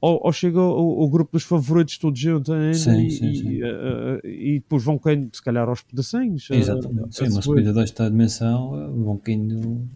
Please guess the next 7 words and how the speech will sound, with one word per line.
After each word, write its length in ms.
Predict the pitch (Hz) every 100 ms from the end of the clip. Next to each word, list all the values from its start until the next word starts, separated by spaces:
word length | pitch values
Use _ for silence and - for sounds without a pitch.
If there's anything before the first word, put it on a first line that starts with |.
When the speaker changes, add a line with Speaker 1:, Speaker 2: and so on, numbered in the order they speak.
| - 143 120
Speaker 2:
ali 160 | 120 120
aos 80 |
poucos. 400 | 120 120 117 _ - _ _ _ -
Speaker 1:
Mas 160 | 147
depois 220 | - 190 180
a 140 | -
catorze, 680 | - 170 196 160 131 117 123